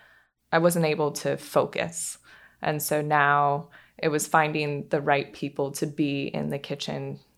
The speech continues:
that I could trust and that I knew would wanna create really beautiful food and that it would be to the quality that I wanted, uh, to provide to people,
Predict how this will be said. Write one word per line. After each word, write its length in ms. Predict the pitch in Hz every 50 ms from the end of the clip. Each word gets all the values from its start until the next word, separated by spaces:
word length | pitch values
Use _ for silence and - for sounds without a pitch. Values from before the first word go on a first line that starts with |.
| _ _
that 300 | - 143 139 - - _ _ _ -
I 100 | 156 151
could 220 | 147 - 156 147 - _ _ _ _ _ _
trust 540 | - - - 156 139 143 139 - - - -
and 140 | - 147 139
that 100 | 139 135
I 80 | 143 139
knew 640 | 143 147 151 151 147 147 143 147 147 147 147 143 - - - - _ -
would 160 | 160 156 151
wanna 260 | 156 147 143 156 143
create 440 | 143 - - 147 143 143 143 139 -
really 280 | 156 143 143 143 139 139
beautiful 440 | 139 - 139 139 143 - - 147 143
food 640 | - - - 202 202 190 180 170 170 165 - - - _ _ _ _ _ _ _ _ -
and 180 | 151 147 143
that 140 | 147 143 143
it 80 | 147 143
would 180 | 147 143 143
be 500 | 143 151 143 143 143 143 139 147 - - _ _ _ - - _ _ _ _ _ _ _ _ -
to 120 | - -
the 100 | 139 156
quality 800 | 147 - - 175 165 170 170 170 165 160 156 151 151 151 147 - - _ _ _ -
that 460 | - 165 156 151 143 147 147 - - _ _ _ _ _ _ _ _ _ _ _ _ _ _ _ _ _ -
I 60 | 160
wanted, 460 | 143 143 147 147 147 147 143 143 143 - - _ _ _
uh, 200 | - - 60 - - - -
to 140 | - - 170
provide 520 | - - 160 147 165 143 143 156 156 160
to 120 | - - 170
people, 560 | - - 156 160 - 160 180 180 165 147 -